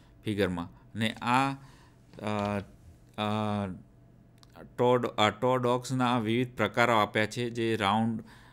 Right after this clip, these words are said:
અ, બન્ટ એડ્જ, પછી બિવેલ એડ્જ, પછી રાઉન્ડ, અ, પોઇન્ટેડ પ્રકારના ટો ડોક્સો છે, જેની સાઇઝ અને, અ, આકાર પ્રમાણે, અ,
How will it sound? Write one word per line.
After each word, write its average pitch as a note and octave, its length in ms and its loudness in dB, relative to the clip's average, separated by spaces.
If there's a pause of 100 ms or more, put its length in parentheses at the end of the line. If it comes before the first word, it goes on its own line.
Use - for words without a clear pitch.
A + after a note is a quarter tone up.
(120)
અ, G2 80 -6 (760)
બન્ટ A#2+ 360 0
એડ્જ, A#2+ 500 0 (360)
પછી A2+ 240 -4
બિવેલ A2+ 440 2
એડ્જ, A#2+ 520 0 (340)
પછી G#2+ 260 -2
રાઉન્ડ, A2+ 460 2
અ, A#2 300 2
પોઇન્ટેડ A2+ 640 0 (680)
પ્રકારના A2 460 2
ટો A2+ 240 0
ડોક્સો G#2+ 420 0
છે, F#2 260 -6 (340)
જેની B2 380 2
સાઇઝ A#2 540 0 (140)
અને, A#2+ 440 2 (100)
અ, E2+ 120 -4
આકાર G2+ 540 2
પ્રમાણે, A#2+ 640 2 (320)
અ, - 40 -4